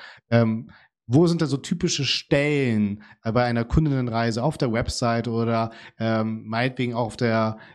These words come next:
äh, Klickstrecke zum Beispiel, wo ich den platzieren könnte?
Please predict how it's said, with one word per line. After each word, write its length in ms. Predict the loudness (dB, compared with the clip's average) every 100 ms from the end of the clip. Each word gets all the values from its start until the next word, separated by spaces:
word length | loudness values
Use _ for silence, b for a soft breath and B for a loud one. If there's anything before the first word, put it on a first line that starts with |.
| _
äh, 460 | 0 2 0 -4
Klickstrecke 600 | -4 0 0 0 -2 -2
zum 200 | -6 -4
Beispiel, 720 | 0 0 0 -2 -2 0 -2 -2
wo 160 | 0
ich 100 | 0
den 140 | -2 -2
platzieren 560 | -2 -4 -4 -4 -4
könnte? 460 | -10 -14 -16 -18 -20